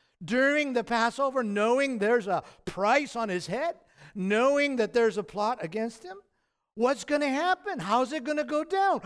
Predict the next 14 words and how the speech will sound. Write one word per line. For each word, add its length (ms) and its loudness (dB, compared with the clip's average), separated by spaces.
What 240 0
will 160 0
this, 320 -4
what 300 0
will 140 -4
the 120 -4
leaders 480 -2
do? 240 -2
That 300 2
was 320 -2
the 100 -6
buzz, 420 0
you 120 -8
see. 320 -16